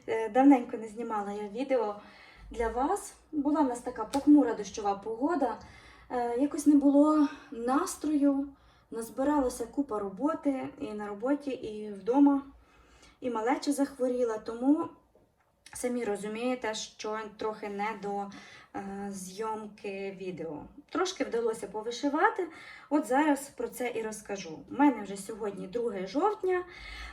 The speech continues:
е, ну, по суті, це буде, м, таке відео-звіт, е, по просуваннях за вересень. Назвемо це так.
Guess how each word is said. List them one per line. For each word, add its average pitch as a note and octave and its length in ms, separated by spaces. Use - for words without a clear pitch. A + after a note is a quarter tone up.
е, B3 300
ну, E4 200
по D4 140
суті, C#4+ 420
це C4 380
буде, B3 320
м, G3 680
таке G#3+ 280
відео-звіт, B3 920
е, G3+ 200
по D4+ 380
просуваннях B3 840
за G3+ 140
вересень. G3 720
Назвемо A3 460
це F3+ 140
так. - 200